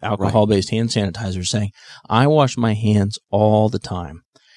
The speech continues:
Speaker 1: And they do. But what they don't do is they're not aware of the no-, the other three hundred times they go in and out of the room, um, all day throughout their shift. And so we bring some awareness, um, through our, uh, our sensors actually have a real-time reminder. It's a person's voice that'll say,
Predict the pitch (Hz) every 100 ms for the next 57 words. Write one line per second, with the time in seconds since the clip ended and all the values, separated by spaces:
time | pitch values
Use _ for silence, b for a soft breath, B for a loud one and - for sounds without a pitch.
0 | b _ 98 107 107 104 101 101 95 -
1 | - 101 107 139 - 92 - _ - 101
2 | 123 - 107 113 - 165 185 117 107 104
3 | 101 139 156 135 120 123 120 113 110 110
4 | - 117 113 117 120 - 123 113 113 110
5 | 104 110 104 101 110 107 101 101 104 104
6 | 104 101 101 101 98 101 _ _ _ _
7 | _ - 113 87 95 - 101 110 107 104
8 | 95 95 95 92 90 - - - - -
9 | _ 113 107 110 107 110 127 135 135 107
10 | 110 117 139 143 - - b b b _
11 | 107 98 95 85 98 117 - - 117 104
12 | 104 104 104 82 b b b - 101 78
13 | 107 143 143 117 110 110 104 107 107 104
14 | 113 110 - 110 107 101 98 95 87 -
15 | - 110 - 107 101 98 104 - 98 98
16 | - 95